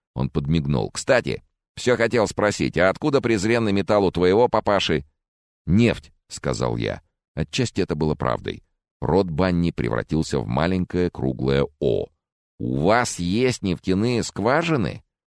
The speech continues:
«Ну, в общем, есть одна», — скромно произнес я. «Но доход-то с нее приличный?» «Вроде бы да».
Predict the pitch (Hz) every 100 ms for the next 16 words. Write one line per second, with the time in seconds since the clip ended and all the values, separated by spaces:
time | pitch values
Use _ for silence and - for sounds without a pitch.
0 | _ _ - 87 98 98 - 87 101 139
1 | - 58 60 53 - _ _ - 78 67
2 | 55 - 62 52 62 53 60 50 - _
3 | _ _ _ _ 69 73 113 175 - 98
4 | - 92 85 - 104 151 156 - 69 -
5 | _ _ _ _ 52 73 117 117 82 73
6 | 73